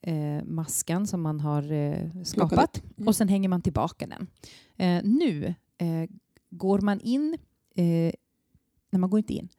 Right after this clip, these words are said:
Speaker 1: Man, man tar s-, st-, maska nummer två, börjar att sticka den, och sen utan att ta av någonting så går man in och så stickar man, och man stickar den i bakre maskbågen. Så maska
Speaker 2: Mm.
Speaker 1: två stickas i bakre maskbågen, maska ett stickas i den främre,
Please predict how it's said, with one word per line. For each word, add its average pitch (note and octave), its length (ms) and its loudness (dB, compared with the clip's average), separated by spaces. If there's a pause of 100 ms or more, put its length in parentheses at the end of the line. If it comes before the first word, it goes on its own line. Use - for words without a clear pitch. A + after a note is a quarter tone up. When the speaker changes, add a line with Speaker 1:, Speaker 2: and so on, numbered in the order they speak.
(120)
Speaker 1:
Man, G3+ 320 2
man G#3 180 2
tar G3+ 340 6
s-, - 220 -8
st-, E3+ 560 0
maska F#3+ 420 0
nummer E3 240 2
två, - 520 -4 (600)
börjar A#3+ 500 6
att B3 80 0
sticka - 280 -4
den, D#3 320 -2 (800)
och F#3+ 140 2
sen E3+ 320 0
utan G#3+ 340 2
att G#3+ 240 2 (180)
ta G3+ 120 0
av D#3+ 260 4
någonting D#3 440 -4 (220)
så - 160 -8
går F3+ 120 -2
man F3 180 2
in D#3+ 340 -2
och E3+ 140 -4
så - 120 -8
stickar - 380 -6
man, D3 360 -4
och G#3+ 60 4
man A3+ 180 2
stickar F#3 180 -4
den D#3+ 120 -2
i D#3 40 -2
bakre D3+ 300 0
maskbågen. - 580 -8
Så - 180 -4
maska G3+ 220 0
Speaker 2:
Mm. B3+ 120 0
Speaker 1:
två C4+ 220 -2
stickas - 340 -8
i A#2+ 40 -6
bakre - 280 -8
maskbågen, C4 500 -8 (400)
maska - 320 -2
ett - 340 -6
stickas - 380 -8
i - 40 -12
den D#3 160 -10
främre, C#4+ 500 -2